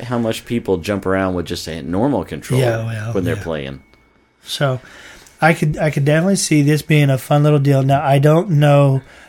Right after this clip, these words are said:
Speaker 2: that other games that I'm used to playing on my three sixty would be as much fun.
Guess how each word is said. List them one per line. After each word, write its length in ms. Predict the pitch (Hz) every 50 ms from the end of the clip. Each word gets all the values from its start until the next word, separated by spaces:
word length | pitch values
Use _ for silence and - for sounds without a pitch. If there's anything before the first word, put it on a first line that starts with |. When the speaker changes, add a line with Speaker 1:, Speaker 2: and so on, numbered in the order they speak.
| - _
Speaker 2:
that 120 | 147 139 143
other 260 | 143 143 135 135 127
games 580 | 127 123 135 139 143 143 143 135 131 123 117
that 100 | 139 131
I'm 180 | 131 135 131 135
used 280 | 135 143 143 139 - -
to 400 | - 139 131 131 127 123 139 175 - _ _ _
playing 340 | - - 143 135 135 135 135
on 80 | 135
my 140 | 131 127 131
three 240 | 117 - - 147 139
sixty 500 | 127 - - - 156 151 143 - - 131
would 220 | 123 131 131 127
be 160 | 123 135 131 131
as 100 | 123 117
much 280 | 135 131 131 123 -
fun. 360 | - - 143 131 127 123 107